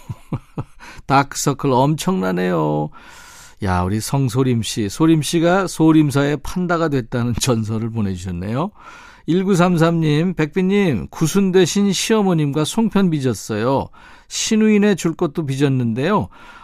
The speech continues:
어머님이 빚는 송편이 제 것보다도 훨씬 예쁜데 어머님은 제게 더 예쁘다고 칭찬해 주시네요."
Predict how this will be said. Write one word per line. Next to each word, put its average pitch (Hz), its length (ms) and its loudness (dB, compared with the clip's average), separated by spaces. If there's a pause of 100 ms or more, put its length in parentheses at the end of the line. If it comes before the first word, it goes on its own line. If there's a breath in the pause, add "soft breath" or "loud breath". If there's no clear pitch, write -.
어머님이 175 560 4
빚는 156 340 2
송편이 151 720 0
제 - 160 -4
것보다도 151 560 -2
훨씬 220 540 -2
예쁜데 131 800 0 (260 loud breath)
어머님은 127 720 0 (100)
제게 147 480 -2
더 156 160 2
예쁘다고 131 540 0
칭찬해 175 560 -2
주시네요." 160 760 -6